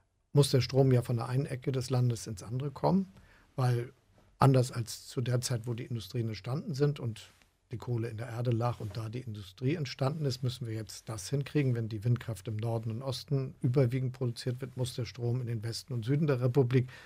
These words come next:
Solarenergie hin und her. Deshalb brauchen wir ein großes, leistungsfähiges Übertragungsstromnetz. Und da muss viel investiert werden. Und das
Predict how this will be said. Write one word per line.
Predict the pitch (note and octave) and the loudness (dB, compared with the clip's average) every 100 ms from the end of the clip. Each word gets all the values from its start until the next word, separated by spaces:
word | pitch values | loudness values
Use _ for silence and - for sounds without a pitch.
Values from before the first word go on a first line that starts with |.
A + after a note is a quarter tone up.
| - | -6
Solarenergie | C3 A2+ A#2 B2+ B2+ B2 A2 B2 | -2 0 2 2 4 2 0 -2
hin | G#2+ C3 | 0 0
und | A2+ | -2
her. | G2 C3+ E3 - - - - - | 2 4 4 -2 -16 -20 -12 2
Deshalb | B2+ B2+ | 4 4
brauchen | A2+ C3 D3+ D#3+ | 6 6 8 4
wir | |
ein | C3+ A#2 | 4 4
großes, | A2 C#3+ E3 - D3 - - | 6 6 6 2 -4 -8 -4
leistungsfähiges | A2 C#3 - B2+ - B2+ A#2+ | 0 0 -2 -6 -2 -2 -2
Übertragungsstromnetz. | A2+ G#2+ - A2+ A2 G2 - G#2+ G2+ A#2 - _ _ _ _ _ | -8 -12 -8 -8 -8 -10 -12 -12 -12 -16 -20 _ _ _ _ _
Und | B2 | 2
da | B2+ | 4
muss | A#2 G#2+ | 4 2
viel | - F3+ F#3 | 2 6 8
investiert | C#3 A#2 A2 - A#2+ B2+ - | 6 2 0 -4 -6 -6 -4
werden. | C3 D3 | -4 -2
Und | D3 A#2 | -6 -6
das | G#2+ - | -8 -8